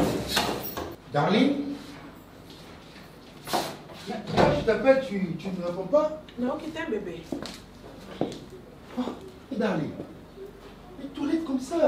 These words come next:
Speaker 1: vous avez quoi entretenir au thé ?
Speaker 2: Au moins, on saleté. Eh, Guécho.
Speaker 1: Darling.
Speaker 2: Tant mon numéro de ça, maquillage, n'est pas Moninga oninga zala propre, faut tika nga nazwaka teint sous ya nzoto na nga. Toilette ene eza ya biso mibale, na nika ngo,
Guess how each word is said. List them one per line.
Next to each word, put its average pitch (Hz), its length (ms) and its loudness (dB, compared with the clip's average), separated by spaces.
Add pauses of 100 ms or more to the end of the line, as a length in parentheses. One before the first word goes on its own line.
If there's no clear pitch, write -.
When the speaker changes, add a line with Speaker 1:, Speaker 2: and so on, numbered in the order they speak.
(140)
Speaker 1:
vous 185 160 6
avez - 160 2
quoi 247 80 6
entretenir 214 340 6
au 220 100 8
thé ? - 200 0 (480)
Speaker 2:
Au 208 40 -6
moins, 277 120 0 (100)
on - 60 -8
saleté. 185 380 -6 (1200)
Eh, 277 100 -6 (420)
Guécho. 190 320 4 (240)
Speaker 1:
Darling. 143 260 -2 (120)
Speaker 2:
Tant 349 120 4
mon 214 120 4
numéro 226 320 4
de 226 80 -6
ça, 240 80 0
maquillage, 185 640 0
n'est 156 80 0
pas 151 500 0 (480)
Moninga 285 280 8
oninga 240 260 6
zala 185 220 -2 (200)
propre, 233 360 2
faut 311 180 6 (100)
tika - 240 0
nga 240 80 4
nazwaka 202 400 2 (160)
teint 302 220 0
sous - 320 -4
ya 269 80 2
nzoto 220 360 0
na 175 100 0
nga. 156 240 -6 (260)
Toilette 339 280 6
ene 285 120 8
eza 247 160 6
ya 202 60 4
biso 226 260 2
mibale, 180 420 0
na 320 140 4
nika 339 420 8
ngo, 392 300 6